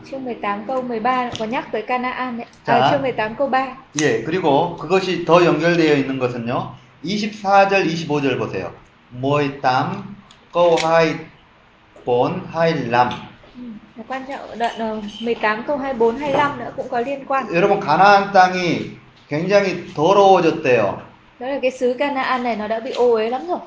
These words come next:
Speaker 2: 예, 그리고 그, 그, 그, 이 가나안 사람들을 전부 토해내어 버리겠대요.
Speaker 1: Đến mức mà cái đất này nó chuẩn bị nó mửa cái dân Canaan ra rồi.
Speaker 2: 여러분, 이거 생각하면 뭐 생각하셔야 되냐면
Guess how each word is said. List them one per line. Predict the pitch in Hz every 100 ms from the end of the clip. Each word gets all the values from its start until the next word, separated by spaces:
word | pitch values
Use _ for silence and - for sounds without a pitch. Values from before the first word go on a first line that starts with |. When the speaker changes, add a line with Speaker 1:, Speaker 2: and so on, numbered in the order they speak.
| -
Speaker 2:
예, | 165 151
그리고 | - 202 202 202 196 190 - - -
그, | 170 175 165
그, | 175 170 165
그, | 170 165
이 | 175 185
가나안 | 151 165 185 180 175
사람들을 | 170 170 175 170 170 165 170 165
전부 | 151 170 180 180 185 180 -
토해내어 | - 220 226 220 170 151 175
버리겠대요. | 175 156 139 127 127 117 98 85 - -
Speaker 1:
Đến | - 226 240
mức | 320 359
mà | 294 226 208 -
cái | 254 262
đất | 285 349 311
này | 247
nó | 226
chuẩn | 233 220
bị | 185
nó | 185 247
mửa | 285 254 175
cái | 202
dân | 233 269 254
Canaan | 254 254 - 247
ra | 240
rồi. | 202 180 - -
Speaker 2:
여러분, | 175 196
이거 | 156 175 226
생각하면 | 214 214 214 202 190 156
뭐 | 160 208
생각하셔야 | 196 190 185 175 160 151
되냐면 | 143 135 127 120 117 131 113